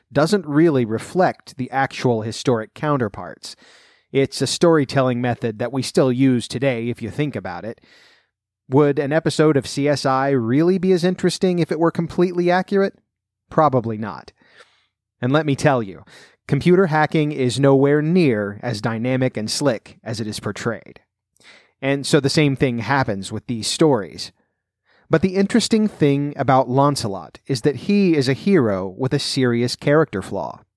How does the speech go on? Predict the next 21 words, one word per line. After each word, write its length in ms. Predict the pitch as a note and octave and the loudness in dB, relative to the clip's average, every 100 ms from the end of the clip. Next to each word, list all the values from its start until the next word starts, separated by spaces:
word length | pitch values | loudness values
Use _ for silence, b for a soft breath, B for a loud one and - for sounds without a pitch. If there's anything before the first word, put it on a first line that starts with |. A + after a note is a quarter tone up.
| b b b b b | b b b b b
He 340 | - D3+ D#3+ C#3+ | -2 2 2 2
is 320 | C3+ C3 A2+ | 2 2 0
deeply 420 | C#3 D3+ D#3+ F3 | 0 2 2 2
in 160 | F3 B2 | 2 4
love 360 | B2 B2 A#2 - | 2 2 -4 -4
with 220 | B2 - | -4 0
the 100 | A#2 | 2
wife 400 | C3+ D3 G2+ - | 2 2 -2 -6
of 140 | G2 | -8
his 200 | A#2 G#2+ | -6 -8
brother-in-arms 960 | G2+ B2+ D3 D3+ D#3 C3 A#2 F#2+ F2 - | -2 2 4 4 2 2 0 -4 -10 -12
and 180 | B2 A2+ | -10 -8
his 160 | A2+ | -8
king, 500 | - - C#3+ G#2+ F2+ - B B | -6 -2 -2 -2 -10 -20 B B
and 120 | A#2+ | -2
he 180 | C#3 D3 | 0 2
ultimately 600 | F3+ A3 - E3 C#3 C#3+ | 2 2 2 0 0 -2
acts 360 | C3 F3 - A2+ | -2 -2 -2 -4
on 160 | G2 | -4
it, 160 | F#2+ - b b | -8 -16 b b
and 460 | C3+ D#3 F#3 G3 | -2 0 0 -2